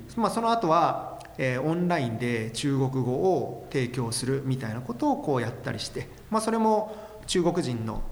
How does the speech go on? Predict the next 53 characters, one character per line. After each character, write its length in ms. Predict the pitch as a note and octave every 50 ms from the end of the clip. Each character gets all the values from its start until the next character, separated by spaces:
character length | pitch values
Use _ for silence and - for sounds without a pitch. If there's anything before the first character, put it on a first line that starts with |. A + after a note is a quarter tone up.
| - -
人 240 | - - - C#3 G#2+ B2
で、 500 | B2+ C#3+ C#3+ C3+ B2 - - - - - - - - -
え 180 | D3 C3+ C#3+
ー、 40 | D3
英 40 | D#3
語、 180 | D3 D#3 - -
あ、 180 | B2+ A2 G#2 G#2+
日 80 | B2 C#3
本 180 | E3 F3+ F#3
語 80 | F3+ F#3
と 120 | F3+ F3
中 160 | - - E3 D3
国 100 | D#3 C#3+
語 100 | - D3
両 140 | C#3 D3+ D3
方 80 | D#3+
喋 280 | D#3 - D3 C3 C#3+ C#3
れ 80 | B2+ A2
て 280 | - A#2+ A#2+ B2 - - - -
仕 160 | - - C#3+
事 160 | C#3 C3+ C3+
探 220 | A#2 C3 B2+ C3
し 60 | B2 -
て 80 | C#3 B2+
る 60 | A#2
人 160 | - - C3
が 80 | A2+ G#2+
い 40 |
た 140 | G#2+ - B2
の 120 | A#2+ A#2 A#2+
で、 180 | C#3 B2 - - - - - -
ま 80 | - G#3+
あ、 20 |
そ 120 | G3+ - A3
の 80 | A3+
人 220 | A3 A3 - G#3 G#3
を 400 | A#3+ A3 - - - - - -
活 280 | - D3+ C3 C#3 - C3+
用 180 | B2 A#2+ B2
し 100 | C3 -
て 260 | - - E4 D#4 C#4+ - - - - - - -
中 160 | - F3+ D#3+ C#3
国 120 | C#3 -
語 320 | - - A#3 C4+ C#4 C4
を 60 | A3 D#3
日 100 | C#3 C#3+
本 140 | C#3+ C#3 C3+
人 120 | C#3 C3
に 80 | A#2+ A#2+
対 180 | E3+ E3+ G3
し 60 | - -
て 60 | -
教 100 | A2+